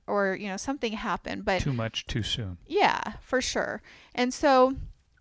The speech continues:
Speaker 1: today we just wanna talk through a little bit. What does this really look like? You know, generally, an injury kind of pain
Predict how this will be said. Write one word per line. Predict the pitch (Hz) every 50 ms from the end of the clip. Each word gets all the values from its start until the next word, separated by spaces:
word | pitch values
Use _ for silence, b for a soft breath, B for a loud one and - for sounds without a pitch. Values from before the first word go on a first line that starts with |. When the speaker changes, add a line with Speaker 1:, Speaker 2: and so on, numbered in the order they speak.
| _ _ _ _ - -
Speaker 1:
today | - - 311 262 339 415 453
we | 440 415
just | 427 415 - -
wanna | 403 381 302 247
talk | - - - 202 196 - -
through | - 214 220 196 202
a |
little | 190 185 190 185 185 180
bit. | - 175 170 151 160 185 196
What | 269 302 -
does | - 370 359 -
this | - 294 269 - -
really | 226 214 202 196 196
look | 185 180 175 180 180 - -
like? | 190 165 - - - - - _ - B B B B B B B B
You | 262 247
know, | 233 233
generally, | 208 196 202 208 214 247 277 339 392 392 359 254 202 180 180 175 170 175 175 185 214 233 B B B B B B
an | - 233 226 208 - -
injury | 254 277 302 330 339 359 330 330 339 330 320
kind | - - - - 254 226 226 233 226
of | - 214 214 _ -
pain | - - - - 240 214 185 185 165 175 180 185 214